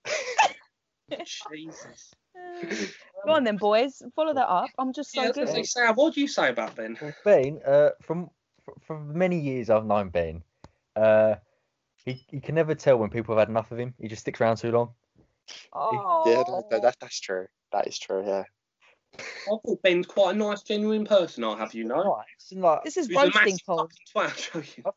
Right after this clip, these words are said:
Speaker 4: put up with him for, like, five, how many years? Five years? Five, six years?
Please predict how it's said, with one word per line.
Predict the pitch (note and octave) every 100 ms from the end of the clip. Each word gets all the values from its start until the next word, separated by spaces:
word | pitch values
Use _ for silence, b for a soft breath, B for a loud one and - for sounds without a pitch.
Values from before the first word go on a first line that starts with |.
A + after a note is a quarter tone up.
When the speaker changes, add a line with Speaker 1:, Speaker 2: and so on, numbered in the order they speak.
| _
Speaker 4:
put | -
up | F#3 D#3
with | A2+
him | G#2
for, | C3
like, | G2
five, | - F#2+ F2+ - _
how | A2+
many | - _
years? | B2+ -
Five | B2+ B2+
years? | C3 D3 - -
Five, | C3
six | - B2+
years? | C#3 D3+